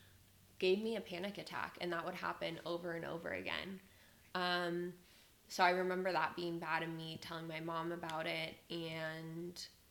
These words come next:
I was in therapy and worked through that kind of first wave when I got to college, which I assume is what you're referring to about when it got bad, because that's where I've sh-, that's the time I sho-,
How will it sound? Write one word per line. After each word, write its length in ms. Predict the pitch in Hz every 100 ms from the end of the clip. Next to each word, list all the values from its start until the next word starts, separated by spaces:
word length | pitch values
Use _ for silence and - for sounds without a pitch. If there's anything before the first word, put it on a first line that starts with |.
| - - - - - - - - - - - - -
I 600 | 180 165 160 160 160 165 165
was 220 | 170 170
in 100 | 175
therapy 520 | 170 156 165 196 196
and 140 | 196 170
worked 360 | 160 - - -
through 180 | 175 165
that 220 | 165 160
kind 180 | 180 170
of 80 | 170
first 680 | - - 165 165 - - - - - - - - -
wave 580 | 170 175 165 202 254 202
when 120 | 180
I 80 | 165
got 200 | 175 -
to 80 | 180
college, 500 | - 160 160 190 185
which 220 | 175 - -
I 280 | 170 160 -
assume 640 | 170 - 180 165 160 156 156
is 160 | 165 165
what 120 | 147
you're 160 | 160
referring 360 | 151 - 156 156
to 200 | - 170
about 280 | 160 151 156
when 140 | 165
it 140 | 170 -
got 320 | 165 - 160
bad, 560 | - 123 - 131 196 220 - - -
because 160 | 185 175
that's 360 | 135 - - - - -
where 220 | 175 170 151
I've 160 | 147
sh-, 140 | - - -
that's 240 | 160 -
the 60 | 175
time 220 | - 160
I 60 | 156
sho-, 180 | -